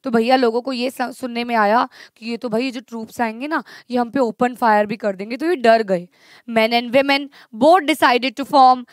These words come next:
people's militia and broke into several government buildings in search of arms। तो क्या हुआ, जो ऑर्डिनरी लोगों थे इन्हें ग्रुप्स बनाए और ये चल पड़े, you know, प्रोटेस्ट करने, रेवोल्यूशन करने,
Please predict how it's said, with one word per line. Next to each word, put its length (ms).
people's 400
militia 640
and 200
broke 320
into 460
several 340
government 460
buildings 500
in 160
search 280
of 40
arms। 360
तो 80
क्या 180
हुआ, 320
जो 300
ऑर्डिनरी 360
लोगों 260
थे 80
इन्हें 220
ग्रुप्स 300
बनाए 360
और 140
ये 140
चल 260
पड़े, 260
you 120
know, 120
प्रोटेस्ट 460
करने, 380
रेवोल्यूशन 640
करने, 440